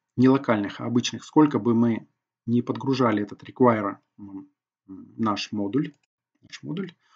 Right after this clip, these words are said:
он всегда будет указывать на один и тот же, единожды загруженный. Вот это вот очень важно, что он загружается только один раз. Если вы второй раз загружаете,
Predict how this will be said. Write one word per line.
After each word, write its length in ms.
он 160
всегда 640
будет 400
указывать 520
на 160
один 320
и 180
тот 260
же, 160
единожды 640
загруженный. 580
Вот 140
это 180
вот 220
очень 260
важно, 280
что 180
он 100
загружается 460
только 280
один 200
раз. 240
Если 200
вы 80
второй 280
раз 120
загружаете, 580